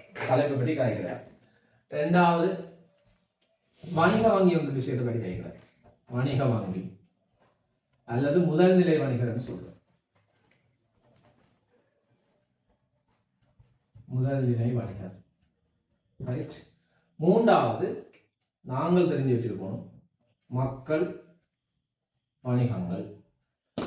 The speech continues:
இந்த மூன்று கான்செப்டை பற்றியும் எப்பவும் நாங்கள் வடிவா விளங்கி வச்சிருக்க வேணும்.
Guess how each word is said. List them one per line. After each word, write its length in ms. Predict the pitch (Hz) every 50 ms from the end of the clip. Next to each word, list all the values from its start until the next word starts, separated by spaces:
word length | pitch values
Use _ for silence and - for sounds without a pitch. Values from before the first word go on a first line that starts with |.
| - - -
இந்த 160 | - 151 151 151
மூன்று 500 | 151 165 180 202 233 247 285 277 269 -
கான்செப்டை 640 | - 185 175 165 - - 170 - - - 151 - -
பற்றியும் 600 | 120 113 - 120 107 107 101 95 95 95 - - -
எப்பவும் 480 | 180 185 180 - - 240 233 233 240 240
நாங்கள் 380 | 185 165 151 147 147 143 139
வடிவா 440 | 123 120 120 120 107 123 131 139 139
விளங்கி 300 | 143 143 127 120 120 123
வச்சிருக்க 540 | 110 98 - - 113 - - 156 160 120 110
வேணும். 460 | 90 87 90 - 110 110 - -